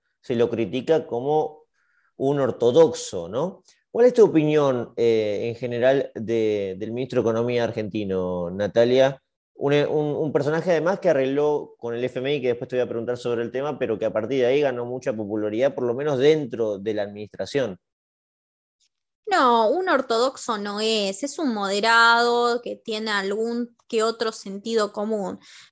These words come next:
Speaker 2: pero en sí, digamos, controlar el, lo que es el mercado en cambiario no es una política ortodoxa, controlar los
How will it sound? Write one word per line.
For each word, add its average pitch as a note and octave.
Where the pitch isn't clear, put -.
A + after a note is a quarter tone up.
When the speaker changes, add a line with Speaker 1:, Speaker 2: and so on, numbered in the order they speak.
Speaker 2:
pero G#3
en G#3+
sí, D#4
digamos, A#3
controlar A3+
el, G3+
lo F#3
que G3+
es G#3+
el A3
mercado G#3
en G#3
cambiario A#3
no G#3
es G#3+
una G3
política G#3
ortodoxa, A3+
controlar G#3
los G#3+